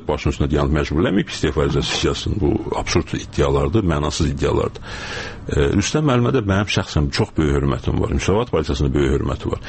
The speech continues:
Ancaq bu hörmət daha çox bir daha təsdiq olundu ki, bir ziyalı kimi, intellektual kimi, sənət aləmində, kino aləmində, mədəniyyət aləmində böyük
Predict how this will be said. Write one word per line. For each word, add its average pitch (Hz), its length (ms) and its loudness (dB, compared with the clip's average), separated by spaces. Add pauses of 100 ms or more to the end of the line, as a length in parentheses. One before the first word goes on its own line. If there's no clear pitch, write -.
(120)
Ancaq 156 200 2
bu 175 120 4
hörmət 180 340 2
daha 147 220 2
çox - 240 -2
bir 110 260 0
daha 87 220 2
təsdiq 92 260 0
olundu 90 220 4
ki, 113 160 2
bir 98 80 4
ziyalı 92 380 4
kimi, 82 260 2
intellektual 90 560 2
kimi, 80 240 2
sənət 123 400 0
aləmində, 80 640 2 (400)
kino 135 180 2
aləmində, 90 400 2
mədəniyyət 127 400 2
aləmində 104 400 2
böyük 113 240 2